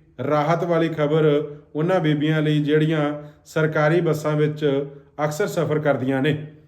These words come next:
ਸਰਹੱਦੀ ਜ਼ਿਲ੍ਹੇ ਫਾਜ਼ਿਲਕਾ ਤੋਂ ਇੱਕ ਮਾਣ ਵਾਲੀ ਗੱਲ ਸਾਹਮਣੇ ਆਈ ਹੈ, ਜਿੱਥੇ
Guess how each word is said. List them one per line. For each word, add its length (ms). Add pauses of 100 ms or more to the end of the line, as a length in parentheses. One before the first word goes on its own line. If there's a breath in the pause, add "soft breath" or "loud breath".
(280)
ਸਰਹੱਦੀ 380
ਜ਼ਿਲ੍ਹੇ 280
ਫਾਜ਼ਿਲਕਾ 520
ਤੋਂ 140
ਇੱਕ 220 (160)
ਮਾਣ 300
ਵਾਲੀ 220
ਗੱਲ 500
ਸਾਹਮਣੇ 440
ਆਈ 240
ਹੈ, 100
ਜਿੱਥੇ 800